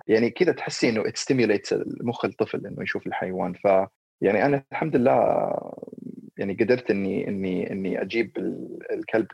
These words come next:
قبلها وأدربه شوية وأعتني فيه و-، والحين هو رحمني.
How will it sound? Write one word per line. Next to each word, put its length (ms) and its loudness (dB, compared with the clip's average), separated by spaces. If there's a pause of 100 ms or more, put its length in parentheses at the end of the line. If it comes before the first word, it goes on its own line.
قبلها 480 0
وأدربه 580 0
شوية 600 2 (360)
وأعتني 360 0
فيه 260 2
و-، 400 0
والحين 460 2
هو 140 6
رحمني. 500 0